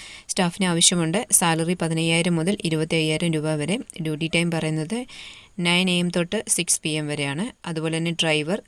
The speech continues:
സാലറി പതിനയ്യായിരം മുതൽ ഇരുപത്തയ്യായിരം രൂപ വരെ. ഡ്യൂട്ടി ടൈം സെയിം ആണ്. ഓഫീസ് സ്റ്റാഫ്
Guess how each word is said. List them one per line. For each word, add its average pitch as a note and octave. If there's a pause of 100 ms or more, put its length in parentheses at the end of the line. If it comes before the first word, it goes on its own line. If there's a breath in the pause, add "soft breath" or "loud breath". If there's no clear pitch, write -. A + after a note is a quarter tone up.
സാലറി D#3
പതിനയ്യായിരം D#3
മുതൽ D3+
ഇരുപത്തയ്യായിരം D3+
രൂപ C#3+
വരെ. C#3+ (120)
ഡ്യൂട്ടി D#3+
ടൈം G3+ (440 loud breath)
സെയിം D#3
ആണ്. E3+ (560 loud breath)
ഓഫീസ് G3+
സ്റ്റാഫ് F#3